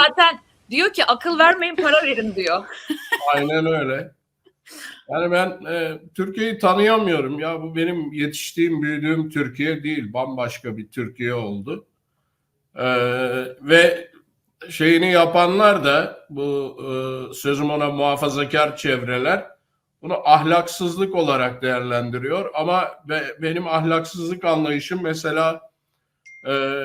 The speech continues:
Speaker 2: rüşvet yolsuzluk endeksinde dünyada yüz birinci olmak bence ahlaksızlık. E, veya Kur'an kurslarındaki, e, bildiğimiz tacizler,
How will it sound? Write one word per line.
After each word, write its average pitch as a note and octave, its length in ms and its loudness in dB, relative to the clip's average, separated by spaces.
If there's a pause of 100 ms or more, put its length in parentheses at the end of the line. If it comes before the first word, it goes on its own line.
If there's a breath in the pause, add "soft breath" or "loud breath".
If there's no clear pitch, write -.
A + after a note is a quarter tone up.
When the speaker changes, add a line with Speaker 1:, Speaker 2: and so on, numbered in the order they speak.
(380)
Speaker 2:
rüşvet F3+ 500 -2
yolsuzluk F3 560 0
endeksinde E3+ 760 -2
dünyada F3 480 2
yüz E3+ 440 -2
birinci F3+ 440 2
olmak B2+ 580 0
bence B2 300 -4
ahlaksızlık. B2 1000 -4 (800)
E, C3 320 -2
veya D3 500 2
Kur'an D#3+ 360 2
kurslarındaki, D#3+ 1200 0 (100)
e, D3+ 60 -8 (1300)
bildiğimiz D3 800 -4
tacizler, C3 800 0